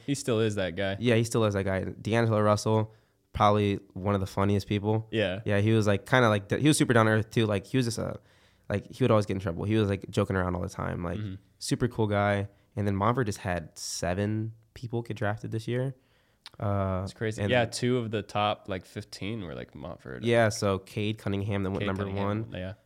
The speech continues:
Speaker 2: Uh, Scotty Barnes. Moses Mo-,
Speaker 1: Scotty.
Speaker 2: Moses, Moses Moody. Uh, yeah, there was, like, a bunch. So, like,
Speaker 1: Uh, who's your,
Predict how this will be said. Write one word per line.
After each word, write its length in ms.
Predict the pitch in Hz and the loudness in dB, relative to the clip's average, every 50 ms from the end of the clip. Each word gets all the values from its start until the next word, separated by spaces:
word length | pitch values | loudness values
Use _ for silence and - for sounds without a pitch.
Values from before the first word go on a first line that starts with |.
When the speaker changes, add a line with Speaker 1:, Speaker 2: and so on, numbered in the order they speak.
| _ _ - | _ _ -6
Speaker 2:
Uh, 260 | - 107 101 98 95 | -2 0 0 0 0
Scotty 360 | 95 - - 101 98 98 107 | -2 -4 -4 -2 0 0 0
Barnes. 960 | 104 101 107 92 92 92 95 95 98 95 98 98 98 - - - - - - _ _ _ _ _ _ _ _ _ _ _ _ - - | 0 -2 -2 0 0 0 2 2 0 0 0 -2 -2 -4 -6 -8 -10 -12 -16 _ _ _ _ _ _ _ _ _ _ _ _ -10 -4
Moses 60 | 107 104 104 107 104 120 | -2 0 0 0 0 0
Mo-, 40 | 143 | 0
Speaker 1:
Scotty. 320 | 139 127 120 123 123 123 120 | 0 0 0 0 -2 -4 -2
Speaker 2:
Moses, 380 | 110 107 110 113 110 113 110 113 | 0 2 2 4 4 2 0 0
Moses 420 | 107 101 104 113 117 117 113 110 - | 0 2 2 2 2 2 0 -2 0
Moody. 540 | 113 113 117 117 117 117 120 120 117 117 - _ _ _ _ _ _ - - | 2 2 2 4 4 2 2 2 0 -2 -8 _ _ _ _ _ _ -8 -4
Uh, 380 | 101 101 98 98 98 98 92 - | -2 0 2 2 2 0 -2 0
yeah, 120 | - 107 98 | 0 0 2
there 80 | 110 | 2
was, 80 | 123 117 | 2 2
like, 100 | 113 82 | 0 -2
a 20 | 87 | -4
bunch. 460 | - - 95 92 95 95 92 92 - | -8 -8 -6 -4 -4 -6 -6 -8 -10
So, 200 | - - 92 92 | -8 -6 -6 -4
like, 300 | 92 90 87 - - _ 220 _ _ _ _ - | -4 -6 -8 -10 -12 _ -20 _ _ _ _ -4
Speaker 1:
Uh, 240 | - 113 117 120 117 | 2 4 6 6 8
who's 200 | 151 175 175 170 | 6 6 4 4
your, 360 | 175 180 180 180 175 170 151 | 4 4 4 4 4 4 4